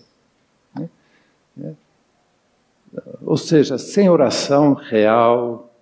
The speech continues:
verdadeira, profunda, constante, nós nunca seremos missionários. Seremos funcionários da fé.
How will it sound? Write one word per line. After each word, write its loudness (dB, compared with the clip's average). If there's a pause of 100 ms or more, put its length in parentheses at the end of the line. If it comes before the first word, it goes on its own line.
verdadeira, -2 (840)
profunda, 0 (100)
constante, -2 (680)
nós -4
nunca 0
seremos -2
missionários. -4 (1160)
Seremos -4 (380)
funcionários -4 (100)
da -8
fé. -8